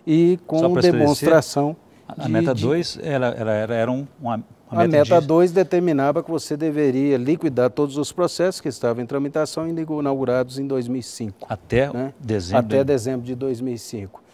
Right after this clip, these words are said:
Speaker 1: E o C N J veio apresentando dados estatísticos que demonstram que teve até um resultado favorável. Agora, eu gostaria de saber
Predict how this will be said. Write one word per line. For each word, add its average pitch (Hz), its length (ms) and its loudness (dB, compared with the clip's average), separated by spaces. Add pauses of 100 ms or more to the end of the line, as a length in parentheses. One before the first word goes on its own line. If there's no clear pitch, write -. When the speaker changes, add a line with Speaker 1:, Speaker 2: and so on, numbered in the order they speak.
(220)
Speaker 1:
E 196 240 4
o 202 80 4
C - 160 -2
N 165 180 0
J 147 320 0
veio 147 280 0
apresentando 147 720 -4
dados 135 440 2
estatísticos 139 680 -4
que 185 160 -6
demonstram 170 680 0
que 180 480 -6
teve 147 220 -2
até 139 200 -4
um 143 60 -2
resultado 147 420 -4
favorável. 143 440 0 (340)
Agora, 165 220 6
eu 156 40 2
gostaria 185 720 0
de 131 160 -4
saber 139 600 0